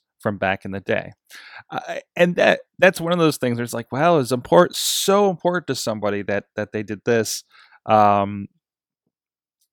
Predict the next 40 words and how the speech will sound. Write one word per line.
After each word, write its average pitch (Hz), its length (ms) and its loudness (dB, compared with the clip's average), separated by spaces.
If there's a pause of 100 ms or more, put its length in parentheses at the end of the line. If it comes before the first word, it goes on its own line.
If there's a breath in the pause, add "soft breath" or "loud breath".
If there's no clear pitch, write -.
(440)
and 147 340 2
I 143 60 -2
said, 147 280 -4 (160)
you 156 100 -4
know, 120 320 -2 (140)
uh, - 180 -12
you - 300 -20
know, 131 300 -10 (180)
"Hey, 151 520 -2 (420)
you 139 100 -2
know," 170 380 -2 (440)
<laughs> - 1700 -10
uh, 120 180 8
one 165 180 4
guy 156 160 8
on 131 140 4
there, 117 160 4
he, 120 240 -6
he's, 147 300 -2 (260)
a 135 140 2
while 127 280 6
ago, 113 480 2
uh, 120 80 2
we 127 140 0
were 131 100 4
in 113 60 0
talks, 104 260 -2
he 131 80 -6
was 127 100 -8
gonna, 101 180 -4
like, 95 220 -6
buy - 160 -2
the 98 100 -8
name - 240 -10
from - 160 -8
me - 140 -10
and - 160 -10
stuff, 98 360 -10
and - 140 -14
just, - 180 -14